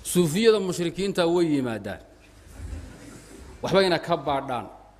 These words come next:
Qolyo gaalo oo sawaaxili ay yimaada.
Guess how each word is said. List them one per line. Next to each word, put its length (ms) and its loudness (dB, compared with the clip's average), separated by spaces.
Qolyo 300 6
gaalo 320 4
oo 80 2
sawaaxili 500 2
ay 180 2
yimaada. 380 -2